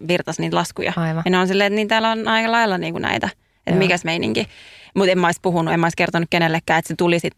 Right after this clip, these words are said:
Speaker 1: eh, että mun vanhemmat tiesi ja yksi mun siskoista ehkä tiesi. Ehkä muutkin sit saattoi perheen sisällä olla silleen, että ei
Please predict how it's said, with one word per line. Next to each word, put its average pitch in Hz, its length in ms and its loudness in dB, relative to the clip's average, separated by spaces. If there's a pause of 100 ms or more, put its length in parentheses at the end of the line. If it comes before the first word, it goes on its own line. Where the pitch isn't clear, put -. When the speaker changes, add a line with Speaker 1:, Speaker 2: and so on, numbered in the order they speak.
(240)
Speaker 1:
eh, - 260 -6 (280)
että 165 120 0
mun 165 100 2
vanhemmat 226 480 2
tiesi 185 480 2 (340)
ja 175 120 4
yksi 180 260 0
mun 170 100 0
siskoista 160 580 -2
ehkä - 220 -2
tiesi. - 320 -2
Ehkä 165 200 -2
muutkin 185 340 0
sit 170 120 -6
saattoi - 260 -4
perheen 170 320 -2
sisällä - 340 -6
olla - 100 -4
silleen, - 300 -6
että - 120 -4
ei - 320 -6